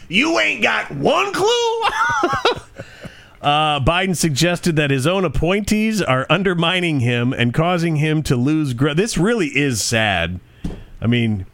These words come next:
it's easy to make fun of 'cause it's just so off the rails, and he has been a criminal for the past fifty years. I think this is karma catching up with him, but the fact that his family,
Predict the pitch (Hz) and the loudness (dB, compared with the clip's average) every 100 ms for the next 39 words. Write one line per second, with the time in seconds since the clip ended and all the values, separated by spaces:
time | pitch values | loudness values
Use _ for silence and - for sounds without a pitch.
0 | - 135 139 - 175 190 165 196 185 175 | -6 -2 -2 0 0 2 2 0 0 -2
1 | 175 - 165 170 170 180 185 - 143 123 | -2 -2 0 0 0 -2 -6 -4 -2 0
2 | 127 - 143 135 151 139 147 143 127 117 | -2 -2 -4 -2 0 0 0 -2 -6 -4
3 | 127 139 156 165 - - - - - 120 | -2 -2 -2 -6 -10 -20 -20 -14 -6 -2
4 | 117 131 117 139 151 120 151 147 - 147 | 2 2 2 2 0 2 0 0 -2 0
5 | 151 147 151 160 - 120 110 - 139 139 | 2 0 0 -2 -2 -2 0 0 0 -2
6 | - - 156 - 151 135 127 147 127 123 | -6 0 0 2 0 2 2 0 0 0
7 | 151 147 143 98 - - 127 135 160 160 | -2 0 -2 -2 -4 -2 0 0 -2 -4
8 | - - - - - - 147 - 120 131 | -12 -20 -20 -20 -10 -2 -2 0 0 2
9 | 151 151 160 175 175 - - - 143 135 | 0 0 0 0 -2 -8 -20 -4 -4 -2
10 | 131 107 - 156 175 175 139 107 101 92 | -6 -6 0 2 2 2 0 2 0 -2
11 | - 139 160 175 135 92 | -2 0 2 0 -2 -4